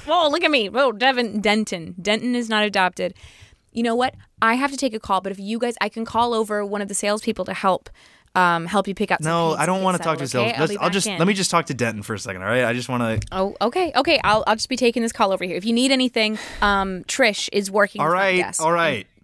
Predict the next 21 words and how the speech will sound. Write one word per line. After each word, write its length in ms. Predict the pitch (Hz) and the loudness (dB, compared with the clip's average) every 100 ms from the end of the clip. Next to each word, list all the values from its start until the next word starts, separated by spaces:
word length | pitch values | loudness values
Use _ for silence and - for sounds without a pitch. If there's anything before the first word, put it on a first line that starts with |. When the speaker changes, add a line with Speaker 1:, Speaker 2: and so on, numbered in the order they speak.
| _ | _
Speaker 1:
Uh, 120 | 202 - | -4 -2
all 160 | 240 269 | 0 2
right. 320 | 339 370 294 208 | 2 0 -2 0
Don't. 240 | 240 294 - - | 0 -2 -6 -4
Hey, 240 | 262 208 | -2 -2
it's 100 | - | -2
Mother's 280 | 285 320 220 | 0 0 0
Day. 80 | 143 | 0
Speaker 2:
I 40 | |
know. 200 | 135 120 | 2 2
I'm 100 | 101 | 0
sorry. 380 | 98 104 92 92 | -2 -2 -2 -6
I, 80 | 107 92 - - | -10 -10 -12 -8
I'm, 140 | 107 110 | -8 -4
I 60 | |
love 140 | 101 95 | -4 -2
you. 120 | 87 180 | -4 -4
Speaker 1:
I 20 | |
love 140 | 185 | -2
you 80 | 202 | -4
too. 140 | - | -8